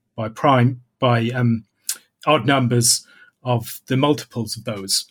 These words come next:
And so there seems to be a pattern. The question is, what do we make of this? Is this just something inserted in the text at a later point that has, um, it's just a little quirk of the text? Is it something that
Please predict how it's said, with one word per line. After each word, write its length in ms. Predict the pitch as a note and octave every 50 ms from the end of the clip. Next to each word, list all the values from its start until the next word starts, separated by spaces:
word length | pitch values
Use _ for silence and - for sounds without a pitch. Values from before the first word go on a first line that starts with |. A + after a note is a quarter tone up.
| _ _ _ _ _ -
And 80 | C#3 C#3
so 140 | - G#3+ G3
there 100 | G3+ -
seems 260 | - - C4+ B3+ -
to 80 | - -
be 100 | D#3+ C#3+
a 40 |
pattern. 440 | - - - F3+ E3+ - - A#2 G2
The 100 | G2 A#2+
question 360 | - - A3+ G3+ - - D#3+
is, 300 | C#3 C3 B2+ - - - _ _ _ _ _ _ _ _ _ _ _ _ _ _ _ -
what 200 | G3 G3 G#3 F#3
do 80 | F3+
we 120 | F#3+ F3+ E3
make 260 | D#3+ D#3+ E3 E3 -
of 100 | B2+ A#2
this? 240 | A2 G2 - - D3
Is 140 | C#3 -
this 220 | - F3 D3 - -
just 220 | - D#3 C#3+ -
something 320 | - D3+ C3+ B2+ - C3+ B2+
inserted 560 | A#2+ A2 - - D3+ D3 D3+ - - C#3+ B2+
in 120 | B2 A#2+
the 80 | A#2 A2+
text 500 | - - C#3 C#3+ D#3 - - - - -
at 140 | - - B2
a 40 |
later 260 | A2+ A#2+ B2+ B2 B2 A#2+
point 520 | - - - C#3 C#3+ F3+ G3 G3 - -
that 160 | - B2 -
has, 400 | - - D3+ C#3 C3+ A#2+ - - - - - - - - _ _ _ _ -
um, 360 | C3 C3 B2+ B2 A#2+ A#2+ A#2+ - _ _ _ _ - -
it's 180 | A2+ - - -
just 280 | - C3+ A#2+ - -
a 180 | B2 A2 G#2 - -
little 220 | C#3+ C3 A#2+ A#2
quirk 440 | A#2 - - D#3 D3+ E3 F3 - -
of 80 | D3+ B2
the 80 | C#3
text? 500 | C3 - - C#3 E3 F#3+ - - - -
Is 160 | D3+ C3+ A#2+ D3
it 120 | B2+ -
something 480 | - - D#3 D3+ C3+ - - C#3 B2+ A#2
that 160 | C#3+ -